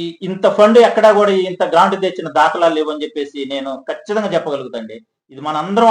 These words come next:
ఆలోచించుకోవాలి. మేడం గారు ఊరికే హైదరాబాద్లోనే ఉంటుంది,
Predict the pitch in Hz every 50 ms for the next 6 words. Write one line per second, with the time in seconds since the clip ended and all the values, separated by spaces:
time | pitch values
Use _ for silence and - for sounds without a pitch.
0 | 202 190 190 190 185 180 170 - - 156 151 139 131 123 - - - _ _ -
1 | 160 170 190 202 202 202 196 190 190 190 185 175 180 - - _ 165 170 190 185
2 | 185 185 180 170 180 180 190 196 190 190 185 185 180 180 180 170 180 180 175 180